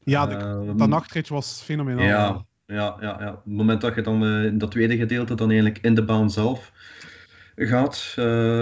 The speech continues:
Speaker 2: dat je daar over kop gaat, op een bepaald moment is het zo wat desoriënterend ook. En dan, dan weet je niet meer wat dat er, eh, wanneer komt. En dat is, ja,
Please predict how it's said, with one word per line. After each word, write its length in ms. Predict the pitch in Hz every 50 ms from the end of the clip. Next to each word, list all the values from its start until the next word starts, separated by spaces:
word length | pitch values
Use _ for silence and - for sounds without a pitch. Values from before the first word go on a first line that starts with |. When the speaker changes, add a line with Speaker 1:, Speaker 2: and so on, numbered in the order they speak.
| 117 117
Speaker 2:
dat 120 | 107 113 110
je 60 | 107
daar 200 | 107 117 117 117
over 220 | 120 110 113 113
kop 200 | - - 123 117 -
gaat, 280 | - 123 123 120 -
op 60 | 123
een 60 | 107 104
bepaald 340 | 110 110 - 117 113 113
moment 260 | 110 110 110 113 107 110
is 80 | 110
het 100 | - -
zo 160 | - - 110
wat 320 | 104 101 101 101 95 95 98
desoriënterend 920 | 117 117 107 113 107 104 101 98 95 92 110 107 110 120 135 135 131 -
ook. 300 | 139 147 143 - - - _ _ _ _ _ _ _ _ _ _ _ _ _ _ _ _ _ _ _ _ _ _
En 300 | - 120 113 113 107 107
dan, 240 | 117 113 113 110 104
dan 140 | 113 110
weet 140 | 107 110 110 -
je 80 | 113
niet 100 | 107 110
meer 260 | 107 110 110 107 104
wat 200 | 101 117 113 110
dat 180 | - 113 110 107
er, 160 | 107 107 104
eh, 60 | 98 92 92
wanneer 480 | 104 98 98 98 107 113 127 135 -
komt. 360 | - 135 135 135 - - -
En 200 | - - - - - - - -
dat 380 | - - - 92 92 98 95
is, 160 | - - -
ja, 400 | - - - - 78 78 85 90